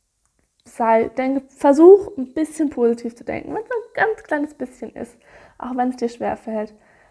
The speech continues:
Erinnere dich an gute Zeiten und, ähm, ja, schöpfe Kraft daraus und sag dir,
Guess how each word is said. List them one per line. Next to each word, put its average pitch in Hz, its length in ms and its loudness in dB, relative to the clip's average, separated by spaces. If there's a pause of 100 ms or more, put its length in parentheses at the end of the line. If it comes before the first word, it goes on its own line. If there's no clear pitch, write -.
(200)
Erinnere 233 300 0
dich 226 140 -8
an 208 100 -10
gute 202 220 -8
Zeiten 214 460 -10
und, 208 360 -20 (220)
ähm, 208 440 -16 (300)
ja, 196 280 -14 (400)
schöpfe - 380 -8
Kraft - 360 -12
daraus 202 480 -14
und 208 100 -18
sag 202 180 -16 (240)
dir, 196 180 -16